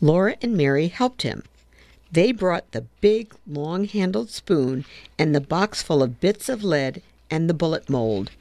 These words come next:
Then, while he squatted on the hearth and made the bullets, they sat one on each side of him and watched.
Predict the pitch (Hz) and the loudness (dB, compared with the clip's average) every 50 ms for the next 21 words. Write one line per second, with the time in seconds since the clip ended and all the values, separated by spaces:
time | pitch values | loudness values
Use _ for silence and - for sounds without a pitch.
0 | - - - - - - - - _ - - 165 214 254 277 240 208 208 202 190 | -20 -20 -20 -20 -20 -20 -20 -20 _ -6 0 4 6 6 6 4 0 0 -2 -2
1 | 180 170 165 160 180 254 262 254 - - - - 165 175 190 214 220 220 220 220 | -2 -2 -2 -4 -4 -6 -6 -6 -10 -10 -6 -4 -2 0 2 2 2 2 2 0
2 | 233 247 220 - 170 151 143 147 151 - - - - 147 147 147 160 180 180 180 | 0 -2 0 0 0 0 0 0 -2 -6 -10 -10 -8 -8 -6 -4 -4 -4 -2 -2
3 | 220 185 185 165 135 123 127 - - - - _ _ _ - - - - - - | -2 0 0 0 0 -2 -4 -8 -12 -20 -20 _ _ _ -20 -20 -20 -20 -20 -20
4 | - - - 143 156 160 208 247 240 - - 214 185 180 202 - _ _ _ _ | -20 -12 -4 0 2 2 2 2 0 -2 -2 -2 -2 -2 -4 -6 _ _ _ _
5 | _ - 139 151 160 165 190 202 208 214 247 247 - - 202 175 165 147 135 - | _ -12 -8 -4 -2 0 2 2 2 2 0 -2 -4 -2 -2 -2 0 -2 -2 -2
6 | 139 131 127 127 139 - - _ _ - 143 143 131 127 127 123 123 - - - | -2 -4 -4 -4 -6 -10 -14 _ _ -6 -4 -4 -2 -2 -2 -4 -6 -8 -8 -10
7 | - - | -10 -10